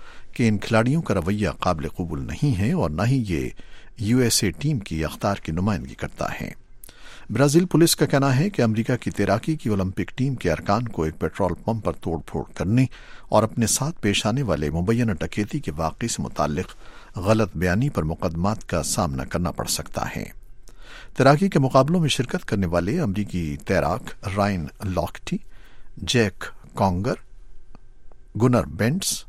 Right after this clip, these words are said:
اور جیمز فیگن نے کہا تھا کہ مسلح افراد نے انہیں ریو ڈی جنیرو میں اس وقت لوٹ لیا جب وہ فرانسیسی ٹیم کی طرف سے دی گئی ضیافت میں شرکت کے بعد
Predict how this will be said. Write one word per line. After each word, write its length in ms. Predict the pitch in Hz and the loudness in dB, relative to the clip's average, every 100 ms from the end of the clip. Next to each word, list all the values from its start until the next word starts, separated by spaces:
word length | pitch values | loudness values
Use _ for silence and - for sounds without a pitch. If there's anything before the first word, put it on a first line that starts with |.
| - | -2
اور 160 | 101 92 | 2 4
جیمز 400 | 78 117 107 - | 4 2 2 0
فیگن 340 | 113 117 156 | 0 0 0
نے 80 | 95 | 0
کہا 220 | - 135 | 0 -2
تھا 240 | - - - - - - - | -4 -8 -8 -12 -14 -14 -6
کہ 100 | - | 2
مسلح 400 | 117 117 156 170 | 4 6 6 6
افراد 320 | 180 - 107 127 | 4 4 4 4
نے 180 | 107 87 | 4 2
انہیں 320 | 131 139 87 | 4 2 2
ریو 380 | 82 87 123 127 | 2 2 4 4
ڈی 160 | 90 | 2
جنیرو 400 | 80 92 95 131 | 0 2 2 2
میں 120 | 127 82 | 2 0
اس 200 | 76 87 | 0 -2
وقت 220 | - - | -4 -2
لوٹ 280 | 113 160 78 | -2 -2 -2
لیا 220 | 73 - - - - - | -2 -2 -4 -16 -16 -6
جب 200 | 98 104 | 0 2
وہ 40 | 101 | 2
فرانسیسی 520 | - 113 - 143 143 | 2 2 2 0 0
ٹیم 260 | - 113 | 0 0
کی 120 | 139 82 | 0 -2
طرف 240 | 95 101 | -2 -2
سے 100 | - | -2
دی 260 | 82 104 110 | 0 0 2
گئی 140 | 90 | 0
ضیافت 480 | 78 87 82 123 - | 0 0 0 -2 -2
میں 60 | |
شرکت 440 | 90 - - 135 - | -2 -2 -4 -6 -6
کے 60 | |
بعد 200 | 147 - | 0 0